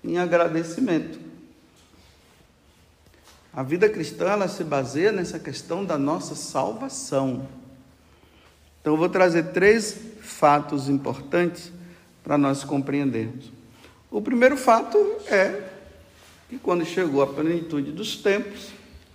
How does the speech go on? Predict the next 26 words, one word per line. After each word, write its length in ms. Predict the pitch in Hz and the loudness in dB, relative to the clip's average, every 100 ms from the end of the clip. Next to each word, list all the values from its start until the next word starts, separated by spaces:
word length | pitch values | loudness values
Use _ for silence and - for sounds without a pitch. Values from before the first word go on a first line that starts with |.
| - | -10
como 260 | 139 139 131 | 0 2 2
diz 220 | 120 131 | 0 -2
São 180 | 143 117 | -4 -8
Paulo 340 | - 135 135 | 2 2 2
na 140 | 131 127 | 0 -4
carta 360 | 127 131 127 | -4 -8 -6
aos 140 | 135 127 | -8 -2
Gálatas, 640 | 127 135 165 170 196 - - - - - _ - - | 2 2 0 -2 -4 -4 -14 -20 -20 -20 _ -20 -12
no 80 | - | -6
capítulo 600 | 127 120 131 127 160 190 | -4 -2 -4 -6 -6 -6
quatro, 580 | - 139 127 - 208 - - - - - - - _ - _ - | -2 2 2 0 -8 -12 -16 -20 -20 -20 -20 -20 _ -20 _ -14
Deus 640 | 151 160 170 262 - - - | 0 2 2 0 -4 -10 -8
enviou 480 | 185 208 220 196 170 | -2 -2 0 2 0
seu 200 | - 240 | -2 -8
filho, 520 | 254 - 175 202 185 - - - - - _ | -8 -6 -4 -4 -8 -10 -16 -20 -20 -20 _
nascido 720 | 269 339 381 - - 151 160 | -4 -2 -2 -6 -2 0 0
de 160 | 175 165 | -2 0
uma 220 | 151 156 | 2 0
mulher. 720 | 208 415 339 - - - - - - - _ _ _ _ _ _ - _ _ _ - - - - _ - | -2 0 2 0 -2 -16 -20 -20 -20 -20 _ _ _ _ _ _ -20 _ _ _ -20 -20 -20 -20 _ -10
E 100 | 127 | -4
ali 220 | 120 135 | -2 0
nós 240 | 165 214 151 | 2 2 2
vemos 340 | 143 170 175 | 0 2 2
no 100 | 156 | 0
capítulo 460 | 147 - 147 151 139 - | 0 0 -2 -2 -6 -4
primeiro 920 | 160 156 127 131 151 151 139 123 - | 2 4 6 6 6 6 2 -2 -8